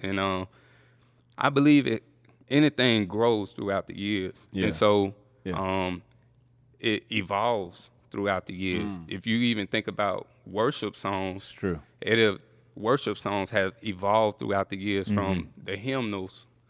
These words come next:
Speaker 2: Sure.
Speaker 1: that were sung to the hill songs in the Maverick
Speaker 2: Mm-hmm.
Speaker 1: City of
Speaker 3: Yeah, yeah.
Speaker 1: today. So it evolves,
Speaker 2: Yeah.
Speaker 1: and part of that evolving is,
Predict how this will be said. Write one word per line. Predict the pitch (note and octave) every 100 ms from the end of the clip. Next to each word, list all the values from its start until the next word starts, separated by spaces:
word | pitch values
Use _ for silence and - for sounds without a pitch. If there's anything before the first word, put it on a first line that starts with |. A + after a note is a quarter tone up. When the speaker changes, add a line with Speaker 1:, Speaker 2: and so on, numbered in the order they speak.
| _
Speaker 2:
Sure. | - G#2
Speaker 1:
that | G2 - _ -
were | G2
sung | - G#2+ G#2+ G2+ G2
to | - G#2 F#2+ F#2+ _ _ -
the | F#2
hill | G#2+ C3+ A#2+
songs | - G#2 G2 F#2 F#2+
in | G2
the | F#2+
Maverick | A2 A2+ F#2+
Speaker 2:
Mm-hmm. | G#2
Speaker 1:
City | G#2 A#2+ G2+ G2
of | F#2+
Speaker 3:
Yeah, | F#2+
yeah. | G2+ G#2+
Speaker 1:
today. | F#2+ - _ _ - - -
So | A#2 A2 G#2+
it | B2+
evolves, | A#2+ F#2+ G2+ C#3+ B2+ A2 - -
Speaker 2:
Yeah. | E2+
Speaker 1:
and | G#2 F#2 _ _ -
part | - C3 C#3
of | B2
that | A2 - - _ A2+
evolving | G2 G#2+ A2+ A2 A2 G#2
is, | - G2 F#2+ F#2+